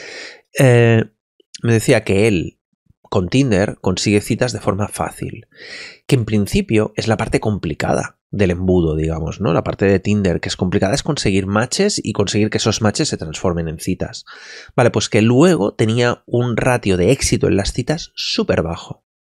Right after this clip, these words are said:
Diez por ciento, entre diez y veinte por ciento. Súper bajo. Súper bajo. En la, en las citas hay que tener mucho más éxito. Y por eso viene esto. Porque además, como me han ido preguntando diferentes chicos, me han ido preguntando diferentes cosas, digo,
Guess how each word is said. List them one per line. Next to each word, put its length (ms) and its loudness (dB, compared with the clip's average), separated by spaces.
Diez 320 2
por 160 0
ciento, 320 0
entre 260 0
diez 240 -2
y 60 0
veinte 260 0
por 160 -8
ciento. 460 -12
Súper 340 -4
bajo. 360 -14
Súper 320 0
bajo. 240 -4
En 60 4
la, 160 0
en 140 2
las 180 0
citas 560 0
hay 100 0
que 100 0
tener 220 0
mucho 300 -4
más 180 -6
éxito. 460 -8
Y 100 4
por 180 4
eso 160 2
viene 240 2
esto. 320 -8
Porque 180 2
además, 200 2
como 180 2
me 60 4
han 100 2
ido 200 2
preguntando 640 2
diferentes 720 2
chicos, 300 0
me 60 2
han 60 2
ido 220 2
preguntando 420 2
diferentes 460 -2
cosas, 260 -2
digo, 140 -12